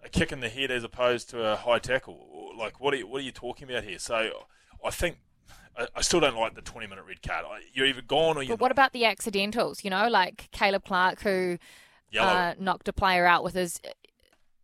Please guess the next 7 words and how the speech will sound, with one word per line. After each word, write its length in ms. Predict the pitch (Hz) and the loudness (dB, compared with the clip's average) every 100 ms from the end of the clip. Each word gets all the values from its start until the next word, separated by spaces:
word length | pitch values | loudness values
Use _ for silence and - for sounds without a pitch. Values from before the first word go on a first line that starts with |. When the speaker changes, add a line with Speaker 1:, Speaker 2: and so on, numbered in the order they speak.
| _ _ | _ _
Speaker 1:
Just 180 | - 104 | -10 -6
yellow. 280 | 113 104 87 - _ _ _ _ _ _ _ _ _ _ _ | -4 -4 -10 -16 _ _ _ _ _ _ _ _ _ _ _
And, 100 | 131 | -2
like, 120 | 123 113 | -2 -2
things 240 | 147 135 | -4 0
like 260 | 131 117 - | 2 2 0
the, 400 | 110 104 101 | -4 -4 -6